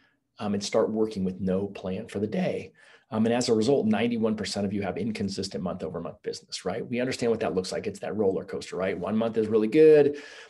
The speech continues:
and we kill ourselves to get those loans, those, uh, those homes closed. And then we're not doing lead generation. So the next month we don't have any business. And then we kill ourselves on lead generation, and then we get some leads going, and then we kill ourselves to get them closed. And so the whole goal is to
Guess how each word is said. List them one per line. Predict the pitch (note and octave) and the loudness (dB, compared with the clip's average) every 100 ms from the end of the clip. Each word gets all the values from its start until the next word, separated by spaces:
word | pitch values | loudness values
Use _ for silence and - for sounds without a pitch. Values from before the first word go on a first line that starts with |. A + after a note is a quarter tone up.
| _ | _
and | A#2 G#2+ | 0 2
we | |
kill | G#2+ C#3+ | 4 2
ourselves | B2+ C3 A#2+ | 4 4 2
to | G#2+ | 4
get | A2+ | 2
those | A2+ G#2 | 4 4
loans, | G#2+ G#2 G#2 - | 2 0 -4 0
those, | A2+ G#2 G#2+ | 2 4 2
uh, | G2+ G2 G2 | 0 -2 -4
those | G#2+ G2 | -6 0
homes | A#2+ A#2+ A2 | 0 0 -2
closed. | - A#2 A#2 A2+ A2 - - - _ | 4 6 8 6 0 -8 -20 -20 _
And | A2 G#2+ | -2 2
then | G#2+ G#2 G2+ | 2 2 0
we're | G#2 | 0
not | A2 | 0
doing | G2+ G#2+ | 0 0
lead | C3+ | 2
generation. | C#3 B2+ A#2+ A#2 - A2 | 4 4 4 4 2 -2
So | F#2+ | -2
the | G2 | -2
next | A#2 - | -2 0
month | A2 G#2 | -2 0
we | |
don't | G2+ F#2 | -2 -2
have | C#3 C3+ | 0 0
any | B2+ | 2
business. | A2+ A#2 A2+ A2 - | 2 2 0 0 -2
And | G2 | -2
then | F#2+ | -2
we | F#2+ F#2 - _ - | -4 -6 -14 _ 2
kill | C#3+ | 4
ourselves | C3 - A#2 | 4 4 4
on | A2 | 4
lead | A2+ C3 | 2 2
generation, | A#2+ A#2 A2+ A2 A2+ | 2 2 2 2 -2
and | G#2 | -2
then | F#2 | -4
we | |
get | G2 F#2+ | -2 -4
some | - G2 | -2 -2
leads | A#2+ G#2+ | -2 -2
going, | C3+ C#3 C3+ A#2+ | 0 2 2 0
and | G#2+ | 0
then | G2 | -2
we | F#2+ G#2 - - | -4 -8 -16 -10
kill | - A#2 | 0 0
ourselves | A2 A2 G2+ | 2 -2 -2
to | |
get | - | -2
them | G2 F#2 | -4 -4
closed. | - F#2 F2+ | -2 0 0
And | G#2+ | -2
so | - | -2
the | B2+ | -2
whole | C3+ G3+ | 0 0
goal | - A2+ | 6 6
is | G#2 | 4
to | - F#2 | 0 -4